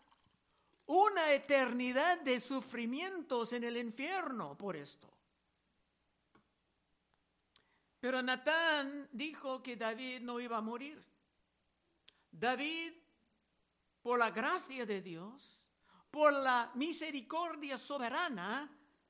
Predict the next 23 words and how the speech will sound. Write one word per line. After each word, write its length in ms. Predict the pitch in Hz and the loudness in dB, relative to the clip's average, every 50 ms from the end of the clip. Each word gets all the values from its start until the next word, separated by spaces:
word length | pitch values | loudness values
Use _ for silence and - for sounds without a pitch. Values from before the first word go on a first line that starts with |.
| _ _ | _ _
David 460 | - 165 233 240 233 269 277 277 269 262 | 2 4 4 6 4 2 0 -2 -2 -2
estaba 720 | 247 214 - - 220 220 220 214 220 214 208 - - - | -4 -4 -2 0 0 2 2 2 2 0 0 -2 -4 -6
perdonado. 880 | - 175 170 170 151 170 160 160 175 185 202 196 196 160 - - - - _ _ _ _ _ _ _ _ _ _ _ _ _ _ _ _ _ - | -4 -4 -4 -4 -4 -6 -4 -2 -2 0 0 0 -2 -2 -4 -8 -14 -20 _ _ _ _ _ _ _ _ _ _ _ _ _ _ _ _ _ -8
Pero 220 | - 339 330 294 269 | -2 0 2 2 2
muchos 540 | 254 294 392 480 539 - - - 392 370 - | 2 0 -2 -2 -2 -2 -2 -4 -6 -6 -4
se 200 | 294 277 262 254 | -4 -4 -4 -6
equivocan 800 | 254 254 - 247 214 311 359 349 - - - 247 196 165 135 - _ _ _ - | -6 -6 -6 -8 -6 -4 -6 -6 -6 -8 -12 -12 -12 -12 -14 -16 _ _ _ -12
aquí. 420 | 185 170 - - 175 147 123 - _ _ _ _ _ _ _ _ _ _ _ _ _ _ _ _ _ _ _ _ _ _ _ _ _ _ _ _ _ _ | -12 -12 -12 -16 -18 -18 -20 -20 _ _ _ _ _ _ _ _ _ _ _ _ _ _ _ _ _ _ _ _ _ _ _ _ _ _ _ _ _ _
Porque 380 | - 285 302 294 - 277 262 247 | 0 0 2 2 2 2 2 2
aunque 840 | 262 311 392 415 440 427 415 - 370 339 302 254 226 - - - | 2 2 0 0 -2 -4 -4 -2 0 0 0 0 -2 -6 -12 -20
su 260 | - - - 262 226 - | -16 -12 -10 -10 -8 -6
pecado 600 | 254 254 254 254 330 339 370 370 359 320 277 269 | -4 -6 -4 -2 -2 -2 0 -2 -2 -2 -4 -4
estaba 420 | 214 - 277 277 269 254 233 233 | -6 -4 -2 -2 -2 -2 -4 -4
perdonado, 920 | 240 233 220 208 185 185 202 220 302 359 359 349 285 226 185 143 - - _ _ _ _ _ _ _ _ _ _ _ _ _ _ _ _ _ _ _ _ - | -4 -4 -4 -4 -6 -8 -10 -6 -4 -2 -2 -2 -2 -4 -8 -10 -12 -16 _ _ _ _ _ _ _ _ _ _ _ _ _ _ _ _ _ _ _ _ -4
las 300 | 233 254 269 240 208 - | 2 2 4 2 2 0
consecuencias 840 | - 269 240 240 262 254 - 302 359 392 403 392 - 330 294 269 220 | -4 -4 -2 -2 -2 -2 0 0 2 2 0 0 0 0 0 2 2
iban 260 | 294 339 339 330 285 | 0 0 0 0 0
a 80 | 254 220 | 0 0
venir, 420 | 214 220 254 339 370 359 302 220 - 226 - | 0 0 -2 -2 -2 -2 -2 -4 -4 -6 -4
la 220 | - 254 294 277 | 2 2 4 4
cicatriz 800 | 277 - 349 359 349 - - 269 - - 330 349 349 320 - - | 4 2 0 0 -2 -2 -6 -8 -8 -6 -6 -6 -6 -6 -6 -10
se 120 | - 240 220 | -12 -10 -6
queda. 400 | - 339 349 349 330 247 - | -4 -4 -2 -2 -4 -6 -8